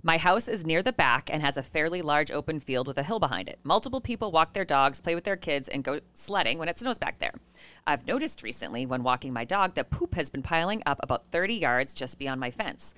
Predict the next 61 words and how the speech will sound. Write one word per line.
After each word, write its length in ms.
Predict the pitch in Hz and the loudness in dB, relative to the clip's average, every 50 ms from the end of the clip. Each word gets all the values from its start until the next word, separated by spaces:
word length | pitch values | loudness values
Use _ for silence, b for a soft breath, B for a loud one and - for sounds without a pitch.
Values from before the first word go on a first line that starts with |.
| B B B B B B B _ | B B B B B B B _
I'm 180 | 147 165 175 175 | 0 0 2 2
no 140 | 185 202 202 | 0 0 0
poop 280 | - - 302 - - - | 0 -2 -2 0 2 2
expert, 440 | 147 - - - - 143 139 143 - _ | 0 0 -2 -2 0 0 0 0 -2 _
but 140 | - 123 127 | -2 -2 -2
it's 100 | 131 - | -2 2
all 180 | - 156 165 175 | 4 4 4 4
the 80 | 180 | 2
same 260 | 175 - 202 190 196 180 | 0 0 0 0 0 0
size 340 | - 208 196 196 202 196 | 2 4 6 6 6 4
and 100 | 208 202 | 2 -2
consistency, 720 | - 208 196 - 285 277 - - 160 139 - - 107 98 - | -2 -2 -2 -2 -2 -4 -2 -4 -4 -4 -2 -2 -2 -4 -4
so 200 | - - 175 160 | -4 0 2 2
I 80 | 156 | 2
can 160 | 160 - 160 143 | 2 0 -6 -6
deduce 420 | 131 135 131 247 262 185 156 - | -6 -4 -2 -2 -2 0 -2 -2
that 120 | - 135 127 | -2 -2 -2
it's 120 | 127 - | -2 -8
probably 360 | - - - 202 226 233 220 | -6 -4 -2 0 0 0 0
from 160 | 196 147 139 135 | -2 -2 -4 -4
the 80 | 131 | -6
same 260 | - - 147 143 143 | -4 -4 -4 -4 -2
big 180 | 135 139 139 135 | -2 -4 -4 0
dog. 300 | - 123 98 - - - - b b b b b b b b - | -2 -2 -2 -2 -6 -14 -20 b b b b b b b b 4
Last 260 | 165 214 - - - | 4 4 4 2 -2
weekend, 340 | 165 135 - 123 120 139 131 | -6 -2 0 0 0 0 0
I 60 | 131 | 0
got 180 | - - - - | 0 -2 -2 2
fed 160 | - - 233 | 2 4 6
up 160 | 214 202 - - | 6 4 4 0
and 100 | - 143 | -8 -8
spent 180 | - - 127 123 | -6 -6 -8 -8
forty 440 | - - 185 202 226 233 247 262 - - | -6 -2 0 2 2 2 2 0 -2 -4
minutes 480 | 160 170 170 147 104 113 - - - | -2 -2 -2 -2 -2 -6 -6 -10 -10
picking 340 | - - 190 180 208 202 170 | -8 -8 -8 -6 -6 -6 -6
up 100 | 202 - | -4 -4
the 100 | - 202 | -4 -6
poop 260 | - - 180 151 - | -4 -6 -6 -6 -4
from 140 | - 156 147 | -6 -4 -2
behind 280 | 135 135 143 147 147 143 | -2 -2 0 -2 -2 0
my 120 | 143 143 | -2 -4
house. 340 | 143 - - - - - b b b b b b b b | -4 -6 -8 -8 -10 -12 b b b b b b b b
This 180 | _ 170 - - | _ -10 -6 -2
morning, 340 | 190 254 294 269 98 110 117 - | 0 0 2 2 2 2 2 2
I 80 | 143 151 | 2 4
noticed 260 | 143 139 139 139 - | 4 4 2 0 -2
the 80 | 160 | 0
guy 160 | 139 147 143 143 | 2 4 4 4
walking 380 | 139 143 135 143 - 151 143 | 6 4 4 4 2 0 -4
his 160 | 147 143 - | -2 -4 -4
German 280 | - - 156 147 143 135 | -2 -2 -2 -2 -2 -2
Shepherd 400 | - - 226 226 - 180 170 139 | 0 0 0 2 2 0 0 2
back 220 | - 151 196 240 - | 4 4 2 2 0
to 100 | - 156 | -4 0
where 100 | 143 143 | 2 2
I 100 | 147 151 | 2 2
picked 280 | - - 165 151 - 156 | 0 -2 -8 -2 -2 -2
up 100 | 139 - | 2 4
all 120 | 127 139 | 4 4
the 100 | 135 127 | 4 0
poop, 340 | - - 220 190 190 - | -2 0 0 0 0 -2